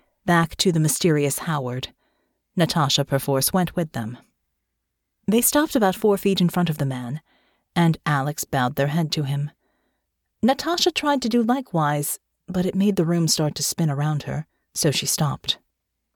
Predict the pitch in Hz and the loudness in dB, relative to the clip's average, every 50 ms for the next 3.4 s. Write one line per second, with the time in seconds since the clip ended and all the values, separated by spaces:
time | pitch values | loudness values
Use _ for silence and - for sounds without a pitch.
0 | _ _ _ _ _ _ _ _ _ _ _ - 196 196 196 190 180 180 196 214 | _ _ _ _ _ _ _ _ _ _ _ -2 -2 0 0 2 2 2 2 2
1 | 202 180 170 151 156 156 170 180 170 147 143 - - 160 151 143 - 156 - - | 2 0 0 0 0 0 0 2 2 0 -2 -2 -2 -4 -2 -2 -2 -2 -2 0
2 | 160 151 151 143 - - 151 - - - 254 254 - - 160 - - 160 143 127 | 0 -2 -2 -4 -4 -4 -4 -4 -2 -4 -4 -6 -4 -6 -6 -4 -2 -2 -2 -2
3 | - - - 147 135 135 156 - | -4 -2 -2 -2 -2 -4 -6 -10